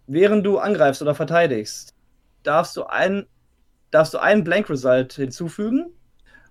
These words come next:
Oder du darfst einen Strain Token nehmen, um einen Fokus, äh, Result hinzuzufügen.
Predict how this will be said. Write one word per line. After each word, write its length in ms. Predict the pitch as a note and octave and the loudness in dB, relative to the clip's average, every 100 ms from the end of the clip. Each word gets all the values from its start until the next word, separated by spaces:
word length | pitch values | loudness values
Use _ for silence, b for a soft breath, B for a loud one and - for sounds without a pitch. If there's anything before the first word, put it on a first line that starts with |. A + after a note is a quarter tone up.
| - | 0
Oder 160 | G#3+ | 4
du 60 | A#3 | 6
darfst 360 | G#3+ G3+ G3+ - | 6 6 2 -2
einen 220 | E3+ F3 | -2 -2
Strain 400 | - D#3 F3+ A#3 | -2 2 4 4
Token 380 | A3 A3 A#3 A#3 | 2 0 -2 -2
nehmen, 400 | A#3+ B3+ C4 - | 0 2 0 0
um 220 | F3 F3+ | -6 -6
einen 260 | - E3+ F3+ | -4 -4 -2
Fokus, 400 | F#3 D#3 B2+ - | -4 -4 -8 -8
äh, 440 | - B2+ A#2+ A#2 A2+ _ _ _ | -2 0 2 0 -8 _ _ _
Result 360 | C3 B2 B2 B2+ | -4 2 2 2
hinzuzufügen. 680 | C3 B2+ - - A2 G#2+ | -6 -10 -16 -16 -16 -16